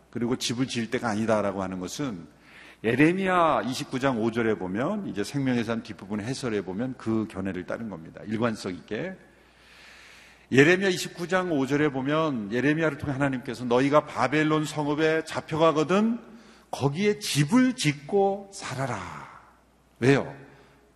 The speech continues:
금방 돌아오지 않을 거기 때문에. 최소한 칠십 년을 너희가 거기서 포로 생활하기 때문에 칠십 년이라는 세월은 집을 짓고 살 수 있는 기간이죠.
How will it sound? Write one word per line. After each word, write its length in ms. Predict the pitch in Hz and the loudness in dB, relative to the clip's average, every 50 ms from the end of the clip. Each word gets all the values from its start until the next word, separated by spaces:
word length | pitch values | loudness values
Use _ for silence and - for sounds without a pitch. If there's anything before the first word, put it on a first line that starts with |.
| _ _ _ _ _ | _ _ _ _ _
금방 360 | - - 131 139 147 143 135 123 | -8 -4 -2 2 2 2 0 0
돌아오지 400 | - 117 113 113 110 107 107 113 | -2 0 2 2 2 0 -2 -2
않을 200 | 95 87 92 90 | -4 -4 -6 -6
거기 200 | - 87 82 82 | -8 -8 -10 -10
때문에. 340 | - - 78 73 73 76 80 78 78 76 - 98 - _ _ _ _ _ _ _ _ _ _ _ _ _ _ _ _ _ | -14 -14 -16 -14 -16 -16 -18 -20 -20 -20 -20 -20 -20 _ _ _ _ _ _ _ _ _ _ _ _ _ _ _ _ _
최소한 540 | - - - - 180 180 - 180 190 185 185 | -14 -10 -6 -4 -4 -2 2 2 2 2 2
칠십 480 | - - 220 202 - - 233 214 220 | 2 0 2 2 2 0 0 0 0
년을 260 | 214 214 196 196 196 190 | 0 2 2 2 2 2
너희가 240 | 170 156 160 170 | 2 2 2 0
거기서 680 | 165 - - 127 127 143 123 120 131 - - 143 139 - | 0 -2 -4 -4 -4 -4 -4 -4 -6 -4 -2 -4 -4 -4
포로 240 | - - - 180 180 | -4 -4 -2 0 0
생활하기 500 | 151 143 143 143 135 135 156 160 160 147 | 0 0 0 0 -2 -2 -2 -2 -2 -4
때문에 580 | - - 120 110 113 143 - 190 - 95 85 - - - - - - _ _ _ _ _ _ _ _ _ _ _ _ _ _ _ - | -2 -4 -4 -4 -4 -4 -4 -4 -4 -6 -8 -12 -18 -20 -20 -20 -20 _ _ _ _ _ _ _ _ _ _ _ _ _ _ _ -4
칠십 360 | - - 226 208 - - 226 | -2 0 2 2 2 2 2
년이라는 640 | 220 214 220 220 208 202 202 202 196 196 190 190 180 | 2 4 4 6 6 6 4 6 6 6 6 6 4
세월은 400 | 160 180 170 175 180 190 185 - | -2 -2 0 0 0 -2 -4 -4
집을 340 | - - 151 160 175 214 | -4 -2 -2 0 0 -2
짓고 260 | 170 143 170 - - - | -2 -4 -4 -2 -2 -2
살 160 | - - 196 | -2 -4 -6
수 160 | 190 - - | -6 -6 -6
있는 140 | 170 170 180 | -6 -6 -6
기간이죠. 640 | - - - 120 110 98 98 87 - 139 196 220 | -6 -4 -4 -2 -2 -4 -4 -6 -6 -6 -6 -8